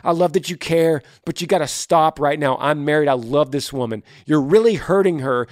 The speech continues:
when you talk about her weight. That upsets her, Mom. Don't say that. You understand me, Mom?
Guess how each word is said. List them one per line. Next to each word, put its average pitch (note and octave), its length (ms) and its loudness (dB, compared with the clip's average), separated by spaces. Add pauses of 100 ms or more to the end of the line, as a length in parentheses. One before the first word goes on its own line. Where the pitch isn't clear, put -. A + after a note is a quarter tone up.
(120)
when C#3+ 160 -4
you D3+ 60 -4
talk E3+ 280 -4
about D#3 220 0
her C#3+ 100 0
weight. D#3 460 0 (1200)
That E3 120 -2
upsets E3 520 -2
her, D3 100 -2
Mom. B2 320 -2 (500)
Don't F3 260 2
say E3 240 0
that. D3 340 -2 (2250)
You C#3 100 -2
understand F#3+ 520 -2
me, F#3+ 80 0
Mom? F#3 360 2